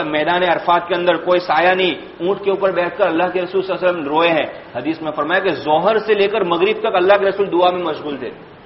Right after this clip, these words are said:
اور دھوپ کے اندر،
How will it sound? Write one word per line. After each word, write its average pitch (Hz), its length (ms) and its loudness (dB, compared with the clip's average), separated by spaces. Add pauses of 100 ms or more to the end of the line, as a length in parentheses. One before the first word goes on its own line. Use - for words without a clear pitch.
(380)
اور 190 300 4 (760)
دھوپ 196 280 2
کے 214 80 4
اندر، 202 360 6